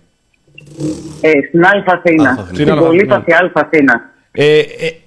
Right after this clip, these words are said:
Speaker 3: Καλά, προφανώς επειδή είναι πολύ μεγάλη η Αλφα Αθήνας, είναι ένα πρόβλημα το οποίο στην Αθήνα εδώ είναι ένα από τα βασικότερα προβλήματα το θέμα της στέγασης και την εξο-, εκτόξευση των ενοικίων,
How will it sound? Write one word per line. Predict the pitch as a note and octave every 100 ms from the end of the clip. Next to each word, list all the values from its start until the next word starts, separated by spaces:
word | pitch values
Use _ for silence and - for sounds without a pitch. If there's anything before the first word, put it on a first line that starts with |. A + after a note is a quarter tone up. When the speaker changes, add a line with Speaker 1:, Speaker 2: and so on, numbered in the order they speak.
| _ - _ _ _
Speaker 3:
Καλά, | - F3 D3 -
προφανώς | C#3+ D3 D#3+ F3+
επειδή | D#3+ D3+
είναι | E3 D3+
πολύ | D#3
μεγάλη | D#3+ C3+ B2+ A#2
η |
Αλφα | A#2 A2
Αθήνας, | A#2+ A#2 D3 -
είναι | D#3+ F3+
ένα | F#3+ F3
πρόβλημα | E3+ F3+ F3+
το |
οποίο | E3 F#3 F#3 -
στην | - D3+
Αθήνα | B2+ - E3
εδώ | C#3 A#2 C#3+ E3
είναι | F3+ G3 F#3+ F#3 F#3 F#3 F#3
ένα | G3
από | G3
τα |
βασικότερα | F3 D#3+ - G3 G#3 F3 C#3
προβλήματα | C3+ A#2 C3 C3 A#2+ A2 A#2+
το | B2
θέμα | B2 B2+
της | A2+
στέγασης | A#2+ C3 D3 D3 G3+ -
και | D#3+
την | D3+
εξο-, | C#3 D3+ A2+
εκτόξευση | C3+ F#3 F#3+ D#3+
των | C#3
ενοικίων, | B2+ C3 F#3+ A#3